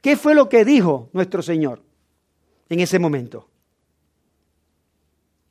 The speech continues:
Y ahí Lucas veintitrés nos dice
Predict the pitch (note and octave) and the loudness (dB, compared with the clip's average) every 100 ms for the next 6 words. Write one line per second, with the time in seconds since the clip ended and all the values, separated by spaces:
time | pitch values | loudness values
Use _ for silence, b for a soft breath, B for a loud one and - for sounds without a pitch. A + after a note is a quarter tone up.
0 | _ _ _ _ _ _ _ _ _ _ | _ _ _ _ _ _ _ _ _ _
1 | _ _ _ _ _ _ _ D3+ C#3 D#3 | _ _ _ _ _ _ _ -4 0 0
2 | E3 D#3 - D#3+ C#3 E3+ E3+ C#3+ D3 C#3 | 0 -4 -18 -12 -4 -2 -2 -2 -2 -2
3 | C#3+ E3 E3 D3 C3+ B2+ - A#2 | -6 -6 -6 -6 -8 -12 -12 -18